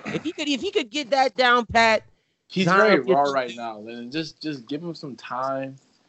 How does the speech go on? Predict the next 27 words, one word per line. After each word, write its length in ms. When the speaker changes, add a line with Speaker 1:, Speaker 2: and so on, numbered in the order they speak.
Speaker 2:
Give 160
him 80
some 180
time. 480
Like, 200
right 200
now, 200
he, 360
he's 200
just 180
a 80
raw 300
talent. 540
He 160
can 100
just 200
Speaker 1:
Mm-hmm. 80
Speaker 2:
go 80
out 180
there 160
and 80
just 160
go 80
out 160
there 120
and 140
play. 320